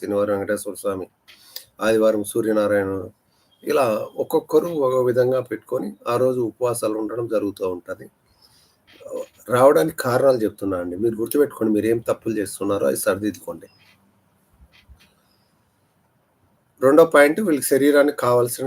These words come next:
నీళ్లు తాగరు, అంటే తక్కువ నీళ్ళు సేవిస్తున్నారు. మూడో పాయింట్, సమయానికి భోజనం చేయకుండా ఎక్కువ ఉపవాసాలు చేసే వారిలోనూ అల్ప రక్తపోటు వచ్చే అవకాశం ఉంది. ఒకవేళ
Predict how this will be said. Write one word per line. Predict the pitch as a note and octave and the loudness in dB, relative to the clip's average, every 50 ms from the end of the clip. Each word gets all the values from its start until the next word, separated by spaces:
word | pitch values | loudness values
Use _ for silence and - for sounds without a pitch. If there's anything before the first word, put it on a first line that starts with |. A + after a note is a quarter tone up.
| C3 A#2 | -2 0
నీళ్లు | A2+ A#2+ A#2+ B2 C#3+ - - - B2+ | 0 0 0 -2 -4 -8 -6 -4 -2
తాగరు, | A2 G#2+ A2 A2 A2 B2+ C#3 A#2 | 0 2 2 2 2 2 0 0
అంటే | A2 - - - - | -2 -4 -8 -8 -6
తక్కువ | A2+ G#2 - - A2 A2 | -8 -8 -6 -6 -6 -4
నీళ్ళు | A2 G2+ F#2+ - | -4 -4 -4 -4
సేవిస్తున్నారు. | G#2 G#2 G#2 G2+ - - G#2 A2 A#2 C3 D#3 C#3+ B2 | -4 -4 -4 -4 -6 -6 -6 -4 -2 -2 -2 -2 0
మూడో | B2 C3+ C#3+ C3+ - - | 0 0 0 0 -2 -2
పాయింట్, | A2+ G#2 G#2+ G#2+ - E3 G#3+ - _ _ _ _ _ _ _ _ - | -2 -2 -2 -4 -8 -12 -14 -16 _ _ _ _ _ _ _ _ -16
సమయానికి | - - - A#2 C3 D3 D#3 D#3 D#3+ E3+ D#3+ D3+ C3+ A2+ | -10 -6 -2 2 4 6 6 6 4 2 0 -4 -4 0
భోజనం | A#2+ B2 B2+ C#3 C3+ C3+ C3+ B2+ C3+ | 0 0 2 2 0 -2 -2 -2 -4
చేయకుండా | B2 A#2+ A2+ - A#2+ C3 C3+ B2 A2 G2+ | -4 -4 -4 -4 -2 0 0 2 0 0
ఎక్కువ | G#2 - - B2+ A2+ G#2+ | -4 -4 -4 -4 -4 -4
ఉపవాసాలు | - - A#2 A2+ G#2 - - G#2+ G2+ G2 - | -4 -4 -2 -2 -4 -4 -6 -6 -6 -6 -6
చేసే | G#2 G2 - - G2 F#2+ F#2+ | -6 -6 -6 -4 -4 -4 -4
వారిలోనూ | F#2 F2+ F#2 G2 G2+ G2+ G#2+ A#2+ G3 A3 - _ _ _ _ _ _ _ _ _ _ - | -4 -4 -4 -2 -2 -2 -2 -2 -4 -6 -8 _ _ _ _ _ _ _ _ _ _ -4
అల్ప | A2+ B2+ A#2 - C3+ C3 | -2 -2 0 4 4 4
రక్తపోటు | A#2+ G#2+ - - A2 - - G#2 G2+ - - _ _ - | 4 2 -2 -6 -8 -6 -6 -6 -6 -8 -10 _ _ -20
వచ్చే | - _ - - - - - - G2 | -20 _ -12 -10 -10 -10 -8 -6 -6
అవకాశం | G2 G2 - - G#2 G#2 G#2 - - G#2+ G2 F#2 | -6 -6 -4 -4 -2 -2 -2 -4 -4 -4 -4 -4
ఉంది. | F#2 F2+ F2 A2+ A#2 G#2+ - - - - _ _ _ _ _ - - | -4 -2 -2 0 -2 -2 -4 -8 -16 -20 _ _ _ _ _ -14 -10
ఒకవేళ | - - A2 A2+ A#2 A#2+ | -6 -2 0 2 2 2